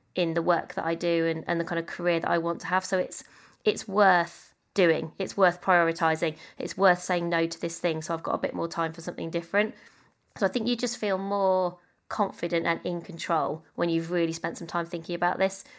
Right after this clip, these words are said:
Doesn't mean it's always easy, and it doesn't mean that everything is then really straightforward, but I, I just think you base, you understand yourself better, and then you just feel much better as well.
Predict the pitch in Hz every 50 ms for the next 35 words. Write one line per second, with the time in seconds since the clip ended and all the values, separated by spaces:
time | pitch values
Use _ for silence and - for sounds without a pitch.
0 | - - - _ - 214 214 - 190 180 180 180 - 175 170 165 202 214 208 214
1 | 226 226 247 269 254 - - - - - - - 196 196 180 202 202 202 180 180
2 | 180 175 - - 190 170 180 - 196 170 170 170 165 165 - 180 170 165 160 160
3 | 160 - 190 190 180 165 175 - - 180 170 151 - - 190 180 170 160 143 -
4 | 151 - - - - _ _ _ - - - - 180 - - - 180 175 185 180
5 | 170 - 175 170 180 175 175 175 165 165 160 - - 190 202 208 202 190 180 175
6 | - 180 175 170 170 165 - 220 202 180 - - 175 156 160 - - - - 160
7 | - - - - - _ _ _ - - 185 185 175 165 170 170 170 - - -
8 | 175 175 170 180 180 - - - 190 190 - 226 214 220 233 226 247 262 240